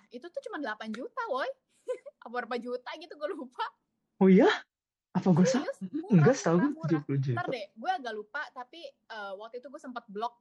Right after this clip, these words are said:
Speaker 1: ntar gue coba cantumin deh. Dan
Speaker 2: Oke.
Speaker 1: itu kan ya more or less lah ya, sekolah bahasa kita pas lagi di Jepang, gue lagi di Taipei.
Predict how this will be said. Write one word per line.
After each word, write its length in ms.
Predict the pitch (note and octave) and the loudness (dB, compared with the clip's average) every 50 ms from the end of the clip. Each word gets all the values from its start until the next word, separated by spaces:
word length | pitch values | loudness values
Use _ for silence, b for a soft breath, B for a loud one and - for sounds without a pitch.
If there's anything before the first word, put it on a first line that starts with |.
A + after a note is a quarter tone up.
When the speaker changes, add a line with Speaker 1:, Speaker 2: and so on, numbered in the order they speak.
| - | -16
Speaker 1:
ntar 160 | A#3+ A#3+ B3 C#4 C4 | -10 -10 -10 -10 -8
gue 180 | A3+ A#3 A#3 A#3 A#3+ B3 | -10 -10 -10 -8 -10 -10
coba 160 | B3+ B3 G3+ G#3 | -12 -10 -12 -10
cantumin 500 | G#3 A3 G3+ G#3 G#3 G#3+ G#3 A3 A3 G3+ F3 | -10 -10 -14 -12 -12 -14 -12 -12 -12 -12 -14
deh. 100 | E3 F3 _ _ _ _ _ _ | -16 _ _ _ _ _ _ _
Dan 240 | - A3 A3+ A3 A3+ | -4 -4 -2 0 2
Speaker 2:
Oke. 320 | F#3+ F3 - G#3 D#3+ C#3+ | 2 4 6 6 6 6
Speaker 1:
itu 0 | |
kan 160 | C#3+ B4 C5+ - - | 4 2 -4 -6 -4
ya 100 | C4 A#3+ A3+ | -6 -4 0
more 160 | A#3 A#3 A#3 | 0 0 2
or 160 | A#3+ A#3+ C4 | 2 -2 -2
less 160 | D#4 F#4+ A#4 - | -2 -8 -10 -8
lah 240 | F#4 D4 A#3+ A#3 | -6 -6 -6 -6
ya, 80 | B3 E4 | -8 -12
sekolah 320 | - _ - A#3 A3 A3 | -14 _ -16 -14 -14 -14
bahasa 320 | G#3+ G3 G3 G#3 A#3 A3 G#3 | -14 -14 -16 -16 -16 -20 -20
kita 240 | - G#3+ - C#4 C#4 | -20 -18 -18 -16 -16
pas 160 | - B3 B3 B3 | -16 -16 -16 -16
lagi 160 | A3+ A3 G#3 G#3 | -16 -16 -14 -14
di 160 | G3 G3 F#3+ | -14 -14 -14
Jepang, 320 | G3 - - A#3+ B3 C4 | -14 -10 -10 -8 -8 -8
gue 80 | B3 A3+ | -8 -8
lagi 240 | G#3 G#3 G3 F#3 F#3+ | -8 -8 -8 -12 -12
di 120 | F#3 F#3+ - | -14 -12 -14
Taipei. 400 | F3 E3+ F3 _ - G3 G3 | -12 -14 -14 _ -14 -14 -14